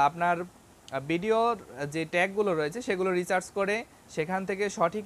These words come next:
ট্যাগ নির্বাচন করে সেগুলো দিয়ে আবার আপনি চাইলে আপনার ভিডিওর কিওয়ার্ড হিসেবে বা টাইটেল হিসেবে ব্যবহার করতে পারেন। এবং চমৎকার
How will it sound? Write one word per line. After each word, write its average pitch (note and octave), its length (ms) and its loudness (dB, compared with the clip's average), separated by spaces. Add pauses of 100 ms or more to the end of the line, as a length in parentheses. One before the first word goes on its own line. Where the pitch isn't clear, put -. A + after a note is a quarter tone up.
ট্যাগ F3+ 160 2 (360)
নির্বাচন F3+ 420 -2
করে F#3+ 120 -2 (100)
সেগুলো F#3 340 0
দিয়ে F#3 160 4
আবার F3+ 220 6
আপনি F3 140 -6 (100)
চাইলে E3+ 200 4 (100)
আপনার F3 200 -2 (120)
ভিডিওর E3+ 320 2 (200)
কিওয়ার্ড E3+ 380 4 (160)
হিসেবে G3 340 -2
বা E3 80 6 (100)
টাইটেল D#3 320 2
হিসেবে G#3+ 200 -4 (140)
ব্যবহার C#3+ 400 2
করতে C3+ 280 -4
পারেন। A#2 200 -2 (420)
এবং E3+ 140 -2 (120)
চমৎকার A3+ 460 2